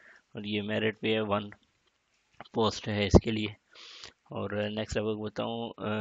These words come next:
सीरियल नंबर थ्री में nature of job है डेटा एंट्री ऑपरेटर और इसमें बी एस फ़ोर्टीन है, वन इसके लिए टोटल जॉब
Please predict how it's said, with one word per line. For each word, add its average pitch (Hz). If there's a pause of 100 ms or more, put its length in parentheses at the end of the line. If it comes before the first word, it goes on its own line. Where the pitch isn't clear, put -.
(220)
सीरियल 107
नंबर 107
थ्री 110
में 117 (880)
nature 123
of 120
job 120
है 123
डेटा 113
एंट्री 113
ऑपरेटर 113 (640)
और 107
इसमें 107
बी 110
एस 110
फ़ोर्टीन 120
है, 123 (400)
वन 113 (120)
इसके 117
लिए 107 (800)
टोटल 117
जॉब 113